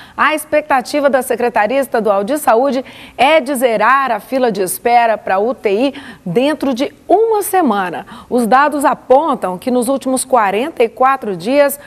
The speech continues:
Goiás registrou o menor número de casos graves à procura por um leito de terapia intensiva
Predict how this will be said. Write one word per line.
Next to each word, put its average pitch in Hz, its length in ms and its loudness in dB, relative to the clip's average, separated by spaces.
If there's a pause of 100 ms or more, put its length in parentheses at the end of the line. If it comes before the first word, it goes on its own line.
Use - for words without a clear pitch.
(180)
Goiás 254 460 2
registrou 247 520 0
o 294 120 -2
menor 277 640 0
número 254 460 0
de 185 120 -2 (120)
casos 226 320 -2
graves 220 400 0
à 208 80 -2
procura 220 480 0
por 233 180 -2
um 233 140 -2
leito 254 400 -2
de 226 140 -4
terapia 202 440 -2
intensiva 214 680 -2